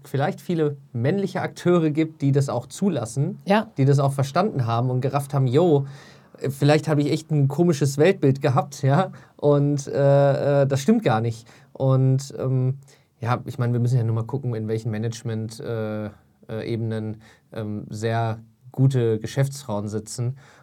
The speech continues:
Speaker 1: Und das finde ich persönlich, also für mich persönlich zum Beispiel hat das nie, nie eine Rolle gespielt, ob das jetzt eine Frau ist oder ein Mann. Ich habe in meinem Leben, glaube ich, mehr Chefinnen gehabt als, als Chefs und, ähm,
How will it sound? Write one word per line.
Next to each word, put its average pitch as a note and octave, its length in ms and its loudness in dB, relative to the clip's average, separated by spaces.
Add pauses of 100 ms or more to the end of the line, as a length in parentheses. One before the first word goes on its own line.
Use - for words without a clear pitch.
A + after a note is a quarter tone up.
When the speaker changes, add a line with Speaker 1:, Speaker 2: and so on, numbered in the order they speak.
Speaker 1:
Und A2+ 300 -4
das A2 180 -4
finde A#2+ 260 -4
ich F2 180 -6
persönlich, A#2+ 720 -2
also A#2 160 -2 (240)
für - 120 -4
mich C3+ 200 4
persönlich C3 400 0
zum - 100 -18
Beispiel A2 240 -8
hat - 100 -12
das A2 140 -10
nie, A2+ 140 -4 (120)
nie A#2+ 120 -6
eine B2 100 0
Rolle C#3+ 240 2
gespielt, F#2+ 460 -8
ob A#2+ 120 -12
das A#2+ 140 -8
jetzt - 160 -12
eine A2+ 60 -12
Frau A#2+ 220 -2
ist C3+ 80 0
oder A#2 140 -2
ein A2+ 100 -4
Mann. C3+ 260 0 (320)
Ich - 80 -20
habe B2+ 100 -4
in A#2+ 60 0
meinem A#2+ 180 0
Leben, B2 380 2
glaube A#2 220 -2
ich, - 120 -8
mehr A#2+ 280 -2 (880)
Chefinnen E3 460 0
gehabt C#3 380 0
als, - 440 -8
als A#2 220 -6
Chefs - 380 -4 (420)
und, A#2+ 580 0
ähm, A#2 540 0